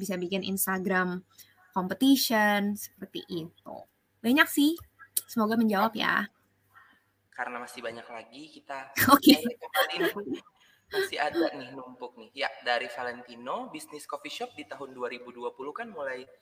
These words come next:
Speaker 2: menjamur tuh coffee shop yang produk dan konsepnya mirip, eh, kayak franchise gitu katanya. Apakah berarti
Speaker 1: Mm-mm.
Speaker 2: po-, apa berarti poin menjawab kebutuhan dan memiliki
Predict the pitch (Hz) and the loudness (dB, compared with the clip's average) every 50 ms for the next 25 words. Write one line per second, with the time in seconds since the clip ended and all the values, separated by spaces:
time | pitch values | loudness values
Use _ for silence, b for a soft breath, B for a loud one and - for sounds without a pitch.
0 | b b _ 135 131 127 127 113 98 101 107 117 131 139 - 156 - - 123 113 | b b _ -14 -12 -6 -4 -4 -6 -4 -8 -10 -10 -10 -12 -14 -12 -12 -12 -14
1 | - 110 - - - 123 - 120 113 113 113 113 113 113 113 113 - - 117 113 | -14 -16 -16 -14 -14 -12 -10 -10 -10 -10 -10 -10 -8 -6 -6 -8 -8 -8 -8 -10
2 | 110 110 - - 110 110 110 - 113 - - 139 143 131 117 117 117 139 151 - | -10 -10 -10 -12 -12 -12 -12 -14 -16 -14 -12 -12 -12 -12 -12 -12 -10 -12 -12 -12
3 | _ _ _ _ _ _ _ _ _ _ _ - 113 113 113 113 110 107 - - | _ _ _ _ _ _ _ _ _ _ _ -8 -6 -4 -4 -4 -6 -6 -8 -10
4 | - - - 104 104 - 113 110 - - 110 110 - - 113 104 104 - 110 107 | -10 -10 -12 -12 -10 -12 -12 -12 -14 -16 -18 -18 -14 -12 -12 -12 -12 -14 -16 -14
5 | 104 104 113 110 - - 110 - - 160 - - - - - - 214 196 - 254 | -12 -10 -10 -10 -8 -10 -10 -6 -6 -4 -4 -2 -2 -2 -2 0 -2 0 2 2
6 | 247 214 196 190 - - _ _ - - _ _ _ _ _ _ _ _ _ _ | 4 2 2 -2 -6 -12 _ _ -20 -20 _ _ _ _ _ _ _ _ _ _
7 | _ _ _ - 139 151 147 139 143 135 127 127 - - 196 - 165 151 147 143 | _ _ _ -10 -8 -8 -8 -6 -4 -4 -4 -4 -6 -12 -10 -6 -6 -6 -6 -8
8 | 143 135 135 131 127 127 123 123 123 - - - - 135 127 127 - _ 131 127 | -10 -14 -14 -14 -14 -10 -10 -10 -10 -10 -14 -20 -20 -18 -18 -18 -20 _ -20 -16
9 | - - - 160 139 127 127 123 123 123 120 120 123 123 _ 123 | -14 -14 -12 -10 -12 -12 -12 -12 -14 -16 -18 -20 -20 -20 _ -20